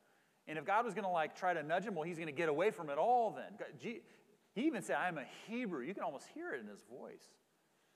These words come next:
Jonah wanted to just hang out here. God was calling him to talk and bring his message to the Gentiles. And funny enough, when he went that way, God said, "Okay, I got these sailors over here."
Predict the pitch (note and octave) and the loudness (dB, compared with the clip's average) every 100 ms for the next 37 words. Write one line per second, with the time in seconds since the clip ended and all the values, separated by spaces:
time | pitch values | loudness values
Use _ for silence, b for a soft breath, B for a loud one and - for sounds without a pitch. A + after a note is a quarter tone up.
0 | b b b b _ _ _ _ _ B | b b b b _ _ _ _ _ B
1 | B - G3+ C#4+ E3 C#3 A#2+ A#2 C3+ C3+ | B 0 4 6 4 2 -2 -8 -10 -6
2 | C3 A2+ G#2+ A#2+ F#3+ G#2+ - B B B | -4 -2 -2 -2 -2 -2 -6 B B B
3 | B B _ _ _ _ _ A2 C3+ D3+ | B B _ _ _ _ _ -6 0 0
4 | B2+ - C#3 B2 A#2 A2 G#2 F#2+ - b | -2 -6 -4 -4 -6 -10 -8 -10 -12 b
5 | b b b b _ _ - C3+ D3 D3 | b b b b _ _ -10 -4 -4 -4
6 | - A2+ C3+ C#3+ B2+ A2+ C#3+ - G#2+ - | -14 -12 -10 -10 -12 -8 -10 -10 -20 -20
7 | G#3+ G2 A2+ D3 - A2 G#2+ A2 B B | -18 -16 -14 -14 -12 -10 -10 -12 B B
8 | B A#2+ A#2 - F3 E3 C#3+ D#3 A#2+ A2 | B -16 -12 -8 -6 -6 -8 -8 -8 -14
9 | D3 D3 C3+ _ C3 B2+ - _ _ _ | -14 -16 -16 _ -20 -20 -20 _ _ _
10 | - E3+ - G#2 G#2 A#2 A2 A2 - G#2 | -10 -10 -10 -14 -14 -14 -14 -14 -14 -12
11 | F3+ - G#2 A2 C3+ A2 G2+ - - E3 | -12 -12 -18 -14 -12 -14 -16 -20 -18 -16
12 | G3+ F2+ D#2 D2 C#2 - | -16 -16 -20 -20 -20 -20